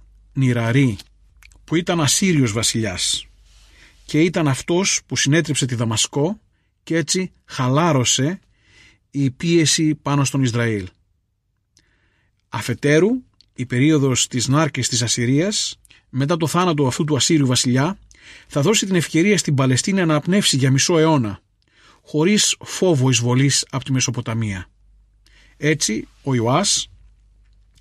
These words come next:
δεν αργοπόρησε να εκμεταλλευτεί τη νέα διεθνή κατάσταση που είχε διαμορφωθεί, έχοντας προς το σκοπό αυτό και την ενθάρρυνση από τον Θεό μέσω του προφήτη του.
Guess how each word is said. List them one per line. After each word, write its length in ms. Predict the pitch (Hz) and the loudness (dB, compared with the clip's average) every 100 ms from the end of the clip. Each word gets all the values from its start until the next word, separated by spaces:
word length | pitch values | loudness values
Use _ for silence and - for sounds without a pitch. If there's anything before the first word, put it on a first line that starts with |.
| - - - - | -20 -20 -20 -4
δεν 180 | 143 | 0
αργοπόρησε 920 | 180 156 139 - 170 131 113 - 101 - _ | 2 2 0 2 2 4 2 -2 -4 -10 _
να 120 | - | -6
εκμεταλλευτεί 720 | 127 - 123 120 120 - 151 120 | -4 -2 -4 -2 -4 0 0 0
τη 200 | - 123 | -2 0
νέα 220 | 151 147 | 2 2
διεθνή 300 | 127 127 143 | 0 0 0
κατάσταση 680 | 139 127 135 - 104 - 98 - - _ | -2 -2 -2 -2 -4 -6 -8 -18 -20 _
που 120 | 151 | -4
είχε 160 | 139 147 | 0 0
διαμορφωθεί, 720 | 131 127 113 120 - 113 98 _ _ _ _ _ _ - - - - | 2 0 -2 -6 -4 -6 -8 _ _ _ _ _ _ -20 -20 -20 -6
έχοντας 380 | 160 170 160 143 | -2 2 2 0
προς 160 | 143 | -2
το 60 | 139 | -2
σκοπό 360 | - 131 170 | -4 -2 0
αυτό 260 | 151 - 185 | 0 0 -2
και 120 | 160 | 0
την 120 | 143 | 0
ενθάρρυνση 840 | 139 127 170 175 175 170 - 208 240 - _ _ | 0 0 0 0 2 0 -2 -4 -6 -16 _ _
από 240 | - 143 143 | -6 -4 -4
τον 180 | 139 131 | -4 -2
Θεό 380 | 165 170 120 - - - | 0 0 0 -4 -18 -10
μέσω 300 | 143 151 151 | -2 0 0
του 80 | 156 | -4
προφήτη 340 | 151 139 135 | -4 0 -2
του. 220 | 107 98 | -2 -10